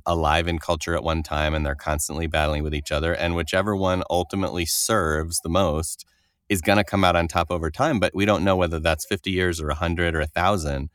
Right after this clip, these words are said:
So, you know, assuming that, that our current mindsets and incongruence doesn't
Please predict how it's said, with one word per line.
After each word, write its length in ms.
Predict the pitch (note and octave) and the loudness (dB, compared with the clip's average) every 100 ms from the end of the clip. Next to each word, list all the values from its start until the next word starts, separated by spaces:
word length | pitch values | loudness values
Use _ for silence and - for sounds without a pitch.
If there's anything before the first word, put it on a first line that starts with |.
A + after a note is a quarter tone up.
| _ _ _ | _ _ _
So, 420 | - G2 F2+ F2+ - | -2 4 6 4 2
you 100 | F#2 | 2
know, 100 | F2 | 2
assuming 380 | G2+ - E3+ A#2+ | 0 0 0 2
that, 140 | F#2 - - | 0 -2 0
that 160 | F#2 | 4
our 120 | F2 E2 | 4 4
current 360 | - D#3 C#3+ | 0 0 2
mindsets 680 | G#2 G2+ G#2+ - F#2 F2 - | 4 2 2 2 2 2 -2
and 260 | F2 E2 E2 - F2+ F#2+ F2 - | -2 0 -2 -2 0 0 -2 -4
incongruence 800 | F#2+ G#2 F#2+ D#2+ D2+ D2 - - _ _ - | -2 0 0 0 0 0 -4 -8 _ _ 2
doesn't 300 | G#2 G2+ | 2 4